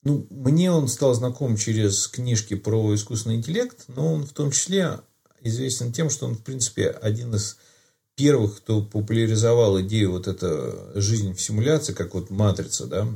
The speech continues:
ну, там больше двадцати лет назад. И как бы Джо Роган с, у Ник-, Ника Бострома в основном на эту тему спрашивал, то есть они беседовали о много чём.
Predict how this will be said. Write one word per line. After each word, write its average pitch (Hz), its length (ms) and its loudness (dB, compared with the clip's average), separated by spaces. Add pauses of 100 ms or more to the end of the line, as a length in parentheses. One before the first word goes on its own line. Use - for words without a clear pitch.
(140)
ну, 120 180 -2
там - 400 -10
больше 92 300 -4
двадцати 98 320 -8
лет 95 180 -6
назад. 170 380 -2 (800)
И 135 260 -4
как 107 220 -2
бы 101 340 -2 (720)
Джо 117 220 2
Роган 120 500 0 (840)
с, - 200 -2
у 101 380 -2
Ник-, 127 380 -4
Ника 113 320 -2
Бострома 113 420 0
в 95 60 -2
основном 113 320 0
на 113 120 6
эту 98 180 2
тему 87 260 -4
спрашивал, 175 340 -2
то 101 60 -4
есть - 100 -4
они 107 220 2
беседовали 98 460 -2
о 95 100 -2
много 160 320 0
чём. - 260 -6